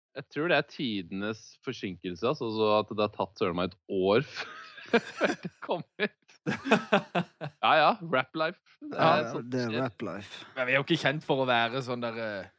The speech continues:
Speaker 2: vi er jo sørlendinger, eller i hvert fall meg.
Speaker 3: Snakk, snakk for, snakk for deg
Speaker 2: <laughs>
Speaker 3: selv. Men Obi, det er du som leder, så vi bare hiver oss på, vi.
Speaker 1: Ja, men kan vi ikke rett og slett bare snakke litt om, starte med å snakke om litt hva som har skjedd i det siste, da? Du, Gino, hva har du gjort av, eh, ting i det siste?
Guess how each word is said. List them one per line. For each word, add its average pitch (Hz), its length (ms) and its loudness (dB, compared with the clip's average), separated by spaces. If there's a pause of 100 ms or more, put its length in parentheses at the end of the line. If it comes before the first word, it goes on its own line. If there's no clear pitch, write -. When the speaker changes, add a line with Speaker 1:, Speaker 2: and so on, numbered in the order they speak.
Speaker 2:
vi 170 80 -6
er 190 40 -2
jo 196 80 -10
sørlendinger, 214 680 0
eller 156 340 4
i - 180 -18
hvert 147 140 -4
fall 135 180 -6
meg. 123 240 -8
Speaker 3:
Snakk, 156 340 2
snakk 170 300 4
for, 185 160 0
snakk 175 240 0
for 143 140 -2
deg 123 100 -2
Speaker 2:
<laughs> - 20 0
Speaker 3:
selv. 135 300 0 (380)
Men 196 160 10
Obi, 247 320 10 (160)
det 208 80 2
er 196 80 4
du 254 80 6
som 208 180 6
leder, 202 320 8
så 190 220 2 (140)
vi 208 160 2
bare 196 420 8
hiver 190 260 4
oss 165 100 2
på, 180 260 6
vi. 135 140 2 (600)
Speaker 1:
Ja, 165 140 4
men 269 240 -2
kan 220 180 4
vi 202 80 -2
ikke 220 160 2
rett 190 180 4
og 196 80 4
slett 185 220 0
bare 180 180 6
snakke 175 300 -2
litt 131 120 -4
om, 151 200 -4
starte 139 340 -6
med 131 140 -2
å 131 60 -4
snakke 120 260 0
om 113 260 4
litt 117 220 2
hva 107 260 8
som 107 160 -4
har 113 120 2
skjedd 95 260 -2
i 95 80 -2
det 110 100 2
siste, - 320 -4
da? 143 120 6 (640)
Du, 117 180 4
Gino, 127 320 6
hva 131 220 6
har 127 100 4
du 117 60 4
gjort 113 380 2
av, 113 440 2
eh, 113 160 -2
ting 113 240 0
i 110 40 -2
det 117 140 0
siste? 120 320 -2